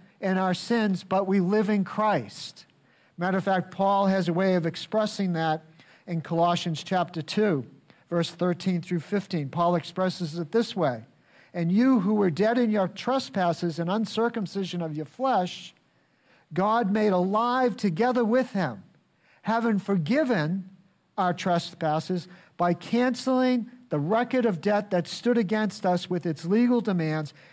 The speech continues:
He set it aside, nailing it to the cross. He disarmed the rulers and authorities and put them to sh-, shame by triumphing over them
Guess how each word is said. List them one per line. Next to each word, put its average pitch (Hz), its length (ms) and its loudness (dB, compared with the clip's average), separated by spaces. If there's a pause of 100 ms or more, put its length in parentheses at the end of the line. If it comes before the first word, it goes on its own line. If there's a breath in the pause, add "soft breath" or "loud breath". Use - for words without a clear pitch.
(180 loud breath)
He 196 120 2
set 240 360 0
it 254 120 4
aside, 190 680 0 (260 loud breath)
nailing 262 600 2
it 262 160 0
to 226 120 0
the 214 120 2
cross. 156 840 -2 (720 soft breath)
He 208 160 2
disarmed 214 580 2
the 185 60 4
rulers 247 720 4
and 196 180 -4
authorities 214 720 2
and 151 140 -2
put 254 220 -2
them 247 160 0
to 190 160 -4
sh-, - 200 -10
shame 160 560 -2 (240 loud breath)
by 185 200 2
triumphing 214 1120 0 (140)
over 202 440 2
them 127 380 -4